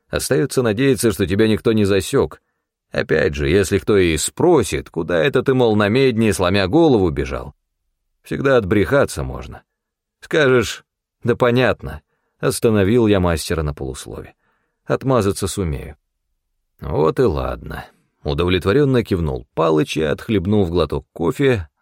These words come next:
блаженно зажмурился. «Ох, лепота». «А?» «Лепота, говорю, чурка ты необразованная»,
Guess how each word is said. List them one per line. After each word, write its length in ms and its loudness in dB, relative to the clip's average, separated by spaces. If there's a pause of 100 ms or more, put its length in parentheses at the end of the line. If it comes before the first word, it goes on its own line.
(220)
блаженно 680 0
зажмурился. 720 -12 (1200)
«Ох, 1300 -2 (680)
лепота». 840 -8 (1080)
«А?» 320 -2 (840)
«Лепота, 680 2
говорю, 360 2
чурка 460 2
ты 140 0
необразованная», 960 2